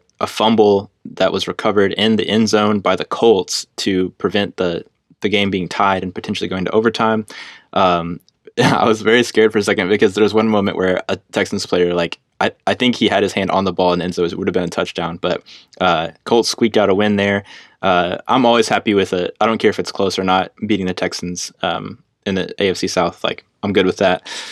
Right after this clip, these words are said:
uh, for the Colts. And so at this point, um, really my only chances of hoping for the division, I, I'm assuming that both the Titans and Colts can lose this week because we play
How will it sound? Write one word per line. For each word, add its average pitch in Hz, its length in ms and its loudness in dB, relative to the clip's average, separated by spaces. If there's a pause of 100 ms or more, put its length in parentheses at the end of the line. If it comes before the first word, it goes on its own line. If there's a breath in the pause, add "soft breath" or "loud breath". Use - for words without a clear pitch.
(160 loud breath)
uh, 92 220 2
for - 120 0
the 90 80 0
Colts. - 480 0
And 107 100 -2
so 110 100 4
at - 140 0
this 151 140 2
point, 131 320 0 (800)
um, 104 340 2
really 117 260 6
my 104 120 2
only 110 220 2
chances 107 560 -2
of 98 140 -4
hoping 104 280 -2
for - 120 -2
the 95 80 -2
division, 95 580 0 (460 loud breath)
I, 101 220 4
I'm 120 180 4
assuming 117 460 4
that 95 280 4 (240)
both 104 320 2
the 110 80 2
Titans 101 400 0
and 101 180 -4
Colts - 360 -2
can 101 580 -2
lose 101 540 0 (120)
this - 200 2
week 123 320 -2
because 101 220 0
we 101 80 0
play 95 400 0